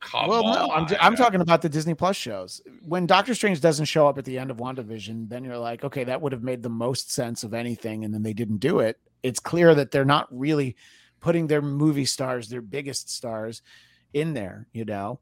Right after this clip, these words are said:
Speaker 1: We got
Speaker 2: Uh,
Speaker 1: Ralph Boner instead.
Speaker 2: We did. <laughs> Oh, boy, did we ever get Ralph Boner. Uh, so I think that, uh, you know, there's the backlash of, like,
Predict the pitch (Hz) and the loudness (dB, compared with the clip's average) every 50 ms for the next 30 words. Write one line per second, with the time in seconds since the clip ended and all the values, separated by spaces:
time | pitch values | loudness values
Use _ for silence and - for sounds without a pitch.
0 | _ _ 123 127 139 139 131 143 147 135 123 120 131 127 131 131 - - 110 117 | _ _ -14 -10 -10 -8 -4 0 0 2 2 2 0 0 -2 -4 -6 -6 -4 -4
1 | 113 110 107 101 90 82 82 85 90 - _ _ _ 76 65 65 67 - - - | -2 -2 -4 -6 -10 -12 -12 -14 -18 -20 _ _ _ -12 -12 -12 -12 -14 -18 -20
2 | _ _ _ _ 107 113 123 127 117 127 135 - - - - - - - 131 110 | _ _ _ _ -10 -8 -8 -6 -4 -4 -4 -4 -6 -8 -10 -10 -8 -8 -8 -8
3 | 101 98 98 - - - 117 113 107 98 104 107 107 104 101 90 104 101 104 98 | -8 -10 -14 -14 -14 -10 -8 -8 -6 -6 -8 -6 -6 -6 -6 -6 -6 -6 -4 -4
4 | 104 101 95 95 - 107 101 95 95 90 92 - - - - - - - - - | -2 -2 -4 -2 -2 -2 0 0 0 -2 -4 -4 -8 -16 -18 -18 -18 -18 -20 -20
5 | _ _ 139 143 151 156 160 160 160 160 - - - 202 214 214 208 196 - - | _ _ 8 10 12 12 12 12 10 8 6 8 12 12 12 12 12 10 8 6
6 | - 160 185 202 196 - 294 285 - 220 220 202 190 190 - 185 185 175 170 185 | 8 8 8 8 8 4 2 2 6 10 10 10 10 10 8 6 6 6 6 4
7 | 185 165 175 180 165 156 160 175 170 147 127 185 190 196 190 - 175 165 165 160 | 6 6 6 4 4 2 2 2 2 4 4 4 4 4 2 4 6 6 8 6
8 | 151 - - 160 147 120 131 139 139 135 131 135 135 - | 6 4 2 -2 -2 0 0 0 0 0 0 -2 -6 -10